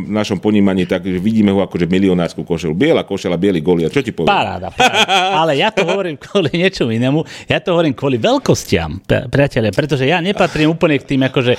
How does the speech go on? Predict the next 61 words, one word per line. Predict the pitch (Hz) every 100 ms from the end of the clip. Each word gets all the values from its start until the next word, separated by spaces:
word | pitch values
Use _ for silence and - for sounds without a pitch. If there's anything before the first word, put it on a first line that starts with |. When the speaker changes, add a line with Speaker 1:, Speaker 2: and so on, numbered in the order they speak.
| 170 120
Speaker 1:
Hej, | 104 98 101 101
Speaker 2:
eh, | 107 - 110 107 113 113
Speaker 1:
vedím, | 110 110
Speaker 2:
naj-, | 156 170 170
Speaker 1:
vieš. | 135
Speaker 2:
najkrajšou | 160 180 170 160 - 143
postavou. | 120 120 - 113 107 110 127 151
Speaker 1:
Áno, | 110 98 90
áno. | - -
Keď | - 180
som | 202
Speaker 2:
A |
Speaker 1:
si | 135
povedal, | 180 165 165 165
Speaker 2:
to | 160
poviem. | - 123 104
Speaker 1:
áno, | 214
Speaker 2:
Dobre, | 240 277
Speaker 1:
prepáč. | 117
Speaker 2:
priatelia. | 104 95
No | 123
a | 101 92
táto | 185 226 143
košela, | - 135 - 104
ja | 117
mám, | 123
že | 107 -
M-ko. | - 247 226 - - -
Speaker 1:
Áno. | -
Speaker 2:
Priatelia, | 190 - 110
normálne, | 104 156 220 220
že | 185
Speaker 1:
To |
som | 190
Speaker 2:
mám | 139
Speaker 1:
chcel | -
Speaker 2:
M-ko, | 147
Speaker 1:
povedať, | 139 147
Speaker 2:
čo | 131
Speaker 1:
áno. |
Speaker 2:
nikde | 165 214 139
inde | 120 143 143
nemám. | 92 90 101 - - -
Ale | - 120
ja | 135 135 120 -
som | - 117
rozmýšľal, | 165 214 185 143
prečo | 117 143 147
to | 131
je. |
Ja | 107
už | 92
viem, | 92 202
prečo | 226 170 147
to | 120
je. | 104
Keď | 92 110
sa | 110
pozerám | 151 170 131
na | 110
teba, | 110 117 170